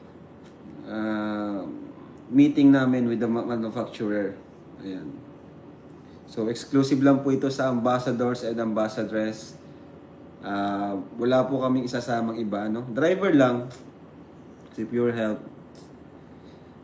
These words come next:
Kaya, yun. Yun po kasi yung request talaga ni Sir Jun, ni Tito Jun na exclusive lang. Kasi private po ito eh. Private po itong, ah, ano na to, itong lakad namin. Hindi siya pwedeng, ah,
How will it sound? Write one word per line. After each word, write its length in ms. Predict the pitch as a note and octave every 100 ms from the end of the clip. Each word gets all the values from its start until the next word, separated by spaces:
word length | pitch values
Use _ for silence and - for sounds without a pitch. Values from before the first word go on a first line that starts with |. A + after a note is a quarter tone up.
| -
Kaya, 240 | G#2 G#2 G#2 G#2 G#2 G#2 A2+
yun. 320 | C#3 A2 F2+ G#2
Yun 160 | A#2+
po 160 | C3+ C3+
kasi 240 | C3 C#3
yung 240 | C3 B2+ B2+
request 320 | A#2+ A#2+ -
talaga 320 | A#2+ A#2 A2
ni 400 | A2+ A2+ A2 A2
Sir 320 | A2 A#2+ A#2
Jun, 280 | A2+ A2+ A2+
ni 120 | G#2+
Tito 240 | A2+ G#2+ A2+
Jun 240 | G#2+ G#2 G2+
na 320 | G2+ G2 G2
exclusive 600 | G2+ - - A#2 G#2+ G2+
lang. 160 | G#2 F#2+
Kasi 240 | - A2+
private 420 | B2 A#2 A2 A2+ A2
po 80 | A2+
ito 200 | G#2+ A2
eh. 160 | F#2+ - - - - - - - - -
Private 380 | A#2 A2+ A2+ A2
po 160 | B2 A#2
itong, 240 | A#2+ A2+
ah, 480 | A2 A2 G#2+ G#2 G#2
ano 80 | G#2+
na 160 | G#2+
to, 240 | G#2 G2+ G2+ G2+
itong 160 | G#2 G#2
lakad 320 | G#2 G#2+ G2
namin. 480 | G#2 G2+ G2 G2 F#2+
Hindi 160 | G#2+
siya 160 | - G#2
pwedeng, 400 | A2 G2 G2+ G2+ G2+
ah, 320 | G2 F#2+ F#2+